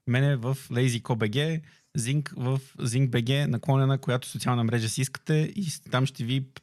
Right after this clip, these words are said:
пренасочи, така че, а, нали, може да пробвате Зинк B G Twitter, Зинк B G YouTube. Ще, ще го намерите. И съответно,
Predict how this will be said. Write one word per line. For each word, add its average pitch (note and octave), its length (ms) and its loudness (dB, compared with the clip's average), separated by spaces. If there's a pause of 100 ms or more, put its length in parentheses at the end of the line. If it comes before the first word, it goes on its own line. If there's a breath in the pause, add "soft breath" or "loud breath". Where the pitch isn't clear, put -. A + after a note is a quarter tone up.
(140)
пренасочи, D3 760 -2
така - 200 -4
че, D3+ 260 -2 (500 loud breath)
а, B2 340 -2 (140)
нали, B2 360 0 (200)
може B2+ 160 0
да G#2 80 -6
пробвате B2+ 340 -2
Зинк B2 200 0
B A2+ 140 -2
G A#2 260 -2
Twitter, C#3+ 520 -2
Зинк B2 220 0
B A2+ 100 -2
G A#2+ 380 -2
YouTube. D3 220 0 (560)
Ще, - 160 -2 (200)
ще - 180 -2
го C3+ 100 2
намерите. A#2+ 540 0 (460 soft breath)
И D#3+ 200 -2
съответно, D3+ 680 0